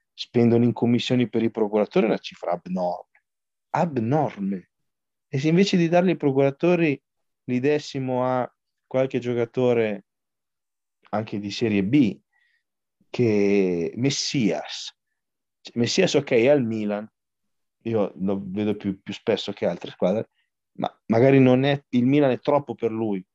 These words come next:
Ma perché una Sampdoria, un, come si, un Torino, visto che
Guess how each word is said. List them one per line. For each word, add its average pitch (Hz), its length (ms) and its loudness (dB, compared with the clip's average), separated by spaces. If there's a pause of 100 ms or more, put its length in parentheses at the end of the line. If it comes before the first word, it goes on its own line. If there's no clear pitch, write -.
(1000)
Ma 135 160 -4
perché 190 460 0
una 127 600 4 (920)
Sampdoria, 110 1080 -4 (460)
un, 117 560 -2 (760)
come 113 180 -6
si, - 140 -8
un 135 160 0
Torino, 123 520 2
visto 117 260 -6
che 110 380 -4